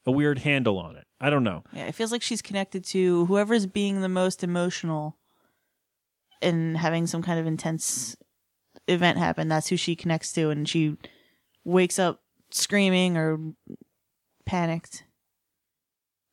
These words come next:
Speaker 1: Yeah,
Speaker 2: Yep.
Speaker 1: so very important. She's going to be a very big part of this. Well, she is already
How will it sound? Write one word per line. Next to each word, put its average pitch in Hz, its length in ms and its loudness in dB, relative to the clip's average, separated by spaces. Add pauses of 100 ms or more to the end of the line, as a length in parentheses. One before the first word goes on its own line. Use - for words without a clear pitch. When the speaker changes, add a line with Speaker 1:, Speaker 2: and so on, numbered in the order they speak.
Speaker 1:
Yeah, 123 240 0
Speaker 2:
Yep. 131 100 -6
Speaker 1:
so 131 500 0
very 170 260 2
important. 147 480 -2 (140)
She's 123 400 0
going 160 240 2
to 151 40 -2
be 139 160 2
a 120 60 4
very 127 240 2
big 120 220 -4
part 113 180 2
of 101 60 -2
this. 95 160 -12
Well, 131 120 4
she 156 200 2
is 98 160 -4
already 82 320 -12